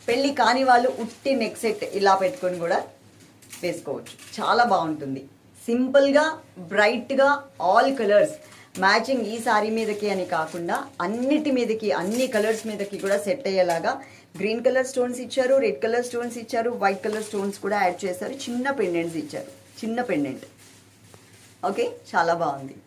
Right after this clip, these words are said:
శారీస్ కానీ ఈ జ్యువెలరీ కానీ కావాలి అంటే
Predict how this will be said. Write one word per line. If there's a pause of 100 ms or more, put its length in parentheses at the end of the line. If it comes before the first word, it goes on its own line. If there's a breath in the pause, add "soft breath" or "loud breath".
(2250)
శారీస్
కానీ
ఈ
జ్యువెలరీ
కానీ
కావాలి
అంటే